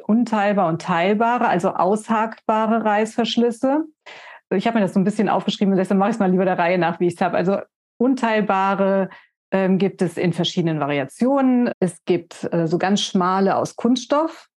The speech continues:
ne? Die, äh, man nennt die auch, glaub ich, Spiralreißverschlüsse. Die gibt es in, glaub ich, maximaler Länge sechzig Zentimeter. Die haben oben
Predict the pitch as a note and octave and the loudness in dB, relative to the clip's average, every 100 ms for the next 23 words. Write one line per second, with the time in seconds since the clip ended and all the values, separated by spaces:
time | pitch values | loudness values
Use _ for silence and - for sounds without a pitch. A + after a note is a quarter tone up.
0 | _ _ _ _ _ _ _ F#3 G#3 A#3 | _ _ _ _ _ _ _ 0 0 0
1 | - - - - G3 F#3 F#3 F3 F3 C3+ | -6 -16 -12 -2 2 2 2 0 -2 -2
2 | E3+ D#3+ F3+ F3+ D3+ E3 D#3 - F3 E3 | -2 0 0 0 0 -2 -2 -4 -2 2
3 | F#3 A3+ G#3+ A3+ A3+ A3+ - A3+ A3+ - | 2 2 0 0 0 -2 0 0 0 0
4 | A3+ A3+ A3+ - _ _ - F#3 G3 G#3 | 2 2 0 -6 _ _ -4 -2 -2 -2
5 | F#3 E3+ - F3+ F3 E3+ F3+ E3+ F#3+ F#3+ | -4 -4 -2 0 2 0 0 0 0 -2
6 | - F#3 F3 E3+ E3+ F3+ D#3 D#3+ D#3+ E3 | 0 0 2 0 2 2 0 -2 -6 -14
7 | - G#3 G#3 A3+ G#3+ G#3 G#3+ G#3+ G3+ F#3 | -6 0 0 2 2 2 2 0 0 0
8 | F3 F3 F3+ F3 F3 F3 - - A3 G#3 | 0 0 0 2 2 0 -2 0 2 4
9 | G3 | 2